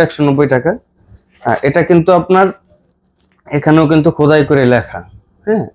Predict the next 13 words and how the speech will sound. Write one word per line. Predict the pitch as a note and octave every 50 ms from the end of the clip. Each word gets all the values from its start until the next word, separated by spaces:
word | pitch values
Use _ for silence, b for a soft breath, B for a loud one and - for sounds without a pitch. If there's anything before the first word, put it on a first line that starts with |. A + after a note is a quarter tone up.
| _ _ _ _ _
made | A#2+ A#2 B2 B2+ B2 C#3
in | C#3 C#3 C#3 B2+
Indian। | A2+ G2 G2+ G2 F#2 F2+ _ _ -
এই | B2+ A2+ -
হ্যান্ডেলটাও | C3 C3+ C#3 C#3+ D3+ D3+ D3 D#3+ D#3+ E3 D#3
কিন্তু | E3+ D#3+ E3 F3+ F#3 F#3 - -
খোদাই | D3 C#3 D3+ D3+ C#3+
করে | - C#3+ C#3 C3+ C#3
লেখা | C3+ B2+ C#3+ D3
আছে | D3 - D#3+ C#3+ B2+
made | B2+ B2 A#2 B2+
in | B2 B2 A#2+
Indian। | A#2+ A2 A2+ B2+ D3+